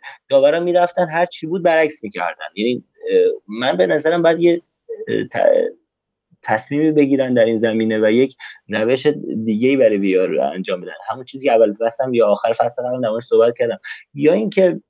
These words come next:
داور وی آی آر از اون بالا تصمیم نهایی رو بگیره، یا اگه قراره داور،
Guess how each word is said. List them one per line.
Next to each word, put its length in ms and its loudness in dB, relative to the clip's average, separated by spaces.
داور 380 4
وی 220 -2
آی 100 2
آر 140 4
از 160 -6
اون 100 -4
بالا 200 4
تصمیم 480 -4
نهایی 220 2
رو 100 2
بگیره، 460 2
یا 120 2
اگه 160 2
قراره 360 2
داور، 480 4